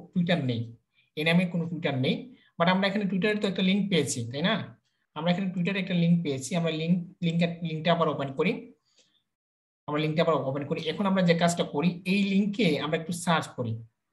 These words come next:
এই যে লিংকটা আমরা তো পেলাম, নিশ্চয়ই তাদের Twitter-এ account আছে বিধায় তো এই লিংকটা আসছে। আমরা একটু এই, এই link ধরে search করি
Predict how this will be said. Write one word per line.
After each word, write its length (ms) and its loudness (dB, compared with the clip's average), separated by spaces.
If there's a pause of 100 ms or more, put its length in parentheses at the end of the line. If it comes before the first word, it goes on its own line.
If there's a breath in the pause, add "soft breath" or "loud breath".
(120)
এই 120 -4
যে 80 2
লিংকটা 260 4
আমরা 120 2
তো 100 -4
পেলাম, 680 2
নিশ্চয়ই 280 -4
তাদের 200 2
Twitter-এ 320 2
account 440 2
আছে 240 0
বিধায় 260 0
তো 60 -2
এই 160 2
লিংকটা 300 4
আসছে। 440 -6 (360 soft breath)
আমরা 180 0
একটু 180 0
এই, 280 0
এই 140 -4
link 240 4
ধরে 140 4
search 360 -2
করি 400 -4